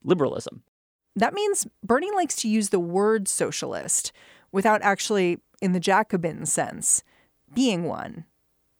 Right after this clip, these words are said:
Speaker 2: I asked Jordan, "Is that really such a problem?"
Speaker 1: I used to not think it was such a big deal. And I, I, again, I, I do think the idea that he wants to take something that's kind of popular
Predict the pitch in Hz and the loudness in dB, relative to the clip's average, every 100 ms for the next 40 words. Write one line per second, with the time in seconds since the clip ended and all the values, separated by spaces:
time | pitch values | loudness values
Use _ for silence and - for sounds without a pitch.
0 | _ _ - 190 208 285 - 180 139 - | _ _ -2 2 4 2 2 0 0 -6
1 | 104 - _ _ _ 185 214 214 240 269 | -12 -16 _ _ _ 0 2 4 2 2
2 | 262 175 160 170 247 392 359 _ - - | 0 0 2 2 2 0 -6 _ -4 4
3 | 220 269 - 233 196 180 156 131 - 117 | 4 4 2 2 2 2 0 2 2 2
4 | 117 113 - 101 113 113 120 117 - 131 | 2 0 0 0 2 2 0 -2 0 -2
5 | 131 139 139 139 117 110 - _ _ 127 | -2 0 2 2 2 -2 -6 _ _ 0
6 | 135 107 - _ - 131 117 131 - 123 | 0 -4 -16 _ 0 0 0 -2 2 0
7 | 113 - - _ _ _ - 110 101 101 | 0 -6 -20 _ _ _ 0 2 2 0
8 | 107 101 104 101 - _ _ _ _ _ | 0 0 0 -2 -4 _ _ _ _ _
9 | _ _ _ _ _ - 139 113 110 113 | _ _ _ _ _ -4 -2 0 0 -2
10 | 104 - 113 107 107 95 - 107 - - | -6 -6 -4 -4 -6 -8 -6 -6 -6 -4
11 | 113 113 143 151 165 165 | 0 2 2 -2 -2 -6